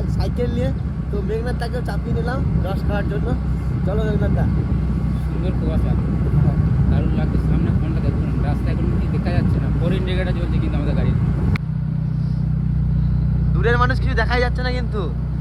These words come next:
Speaker 2: না।
Speaker 1: এদিকে মাঠটা দেখো। আজি দা, ভালো তো? বন্ধুরা হেভি কুয়াশা পড়েছে। এরকম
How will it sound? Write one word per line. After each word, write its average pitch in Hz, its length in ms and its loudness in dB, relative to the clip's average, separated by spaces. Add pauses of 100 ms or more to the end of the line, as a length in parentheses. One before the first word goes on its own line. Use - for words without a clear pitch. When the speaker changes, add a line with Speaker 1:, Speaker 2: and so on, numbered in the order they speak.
(120)
Speaker 2:
না। 151 80 -4
Speaker 1:
এদিকে 151 200 -2
মাঠটা - 360 2
দেখো। 262 260 0 (1400)
আজি 302 180 0
দা, 330 160 4 (400)
ভালো 302 220 -2
তো? 370 80 6 (2250)
বন্ধুরা 233 280 -6
হেভি 226 320 -2
কুয়াশা 254 380 -2
পড়েছে। 254 360 -4 (480)
এরকম 269 340 -2